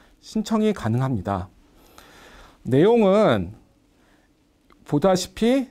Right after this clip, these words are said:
사전 준비 단계, 현지 파견 단계, 그리고 사후 관리 세 단계로 이루어집니다. 그래서 먼저 사전 준비 단계에서 현지 시장에 대해서 시장 조사를 하고,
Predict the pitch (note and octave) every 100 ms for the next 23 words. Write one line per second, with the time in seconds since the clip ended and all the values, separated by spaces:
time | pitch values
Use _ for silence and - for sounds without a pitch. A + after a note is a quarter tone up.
0 | - _ - A#3+ C4+ C4 B3+ - C3+ C#3+
1 | D#3 A#2+ G#2+ A#2+ A2 F2+ - _ F3 -
2 | A3 A#3 G#3+ A#3 A#3 - - G3+ A#3+ C4
3 | C4+ - _ - A2+ A#2 G3 B3 B3 C3
4 | B2+ B3 B3+ C3+ A2+ A#2 A#2 A#3 C4 A#3
5 | F3 E3 A2 A#2 C#3+ C3 G2 F2 G#2+ F#2
6 | - _ _ - B2 D#3+ C3 - - _
7 | G2 A2+ B2+ F3 F3+ A#3+ C4+ C4 B3 F3+
8 | C2 - - - C3+ F3 E3+ A#2+ B2+ C3+
9 | A#2 A#2 C#3+ C#3 F#2 - _ _ _ -
10 | C4 C4 C#4 B3 - B3 B3 G#3 A#2+ G#2+
11 | G#2+ D3 A3 A#3+ - - - A#3 F#3+ A2
12 | C3 C3+ C3 D#3+ E3+ D3 F#2 -